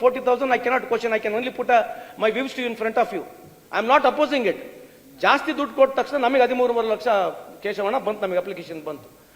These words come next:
ಅದರಲ್ಲಿ ನಾವಿವತ್ತು ಹತ್-, ಹತ್ತು ಲಕ್ಷ ಅಂದ್ರೆ ನಾವು ಬಂದ ಮೇಲೆ ಮೂರು ವರ್ಷದಲ್ಲಿ ಹದಿನಾಲ್ಕು ಲಕ್ಷ ಜನಕ್ಕೆ ಮಕ್ಕಳಿಗೆ ದುಡ್ಡು ಕೊಟ್ಟಿದ್ದೇವೆ. So ಹಂಗಾಗಿ ಇದ್ರ ಬಗ್ಗೆ ಸಮರ್ಪಕವಾಗಿ ನಮಗೆ ಅವಕಾಶ ಇದೆ. ಇದಕ್ಕೆ ಮಾಡ್ತಕ್ಕಂಥ ಉದ್ದೇಶ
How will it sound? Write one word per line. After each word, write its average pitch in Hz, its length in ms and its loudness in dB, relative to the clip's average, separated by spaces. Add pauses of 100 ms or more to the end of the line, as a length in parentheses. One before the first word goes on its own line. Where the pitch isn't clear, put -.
(160)
ಅದರಲ್ಲಿ 277 300 4
ನಾವಿವತ್ತು 262 540 6
ಹತ್-, - 240 0
ಹತ್ತು 226 200 0
ಲಕ್ಷ 285 260 2
ಅಂದ್ರೆ 233 480 4
ನಾವು 233 140 4
ಬಂದ 254 220 0
ಮೇಲೆ 262 560 2 (140)
ಮೂರು 294 200 2
ವರ್ಷದಲ್ಲಿ 285 300 4
ಹದಿನಾಲ್ಕು 269 420 4
ಲಕ್ಷ 254 160 -2
ಜನಕ್ಕೆ 233 320 -4
ಮಕ್ಕಳಿಗೆ 220 320 -6
ದುಡ್ಡು 214 160 -10
ಕೊಟ್ಟಿದ್ದೇವೆ. 165 400 -6 (680)
So 202 80 0
ಹಂಗಾಗಿ 226 720 2 (220)
ಇದ್ರ 196 160 -4
ಬಗ್ಗೆ 254 280 4
ಸಮರ್ಪಕವಾಗಿ 254 1040 4
ನಮಗೆ 202 260 0
ಅವಕಾಶ 247 360 4
ಇದೆ. 214 420 0
ಇದಕ್ಕೆ 226 640 2 (120)
ಮಾಡ್ತಕ್ಕಂಥ 262 560 4
ಉದ್ದೇಶ 233 460 4